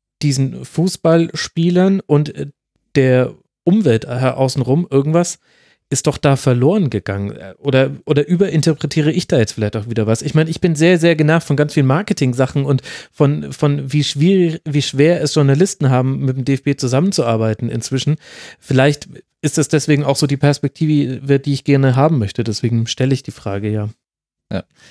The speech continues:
Speaker 2: Ja, viele, vieles davon, äh, erreicht die Spieler, glaube ich, auch gar nicht.
Speaker 1: Mhm.
Speaker 2: Oder ist auch, äh, dann gar nicht Thema der Spieler, aber dieses Zusammenspiel Journalisten, D F B, das funktioniert nicht,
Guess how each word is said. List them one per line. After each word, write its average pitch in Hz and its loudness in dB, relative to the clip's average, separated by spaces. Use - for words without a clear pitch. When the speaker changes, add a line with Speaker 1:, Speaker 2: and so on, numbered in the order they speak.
Speaker 2:
Ja, 120 2
viele, 147 0
vieles 123 0
davon, 113 2
äh, - -10
erreicht 85 -4
die - -8
Spieler, 139 -2
glaube 127 0
ich, 120 -2
auch 101 -8
gar 107 -4
nicht. 147 -6
Speaker 1:
Mhm. 123 -20
Speaker 2:
Oder 110 2
ist 120 -2
auch, 104 -2
äh, 101 2
dann 101 0
gar 98 2
nicht 113 0
Thema 117 4
der 98 2
Spieler, 139 0
aber 107 2
dieses 107 0
Zusammenspiel 123 0
Journalisten, 117 0
D 110 0
F - -4
B, 110 0
das 135 -4
funktioniert 120 -2
nicht, - -6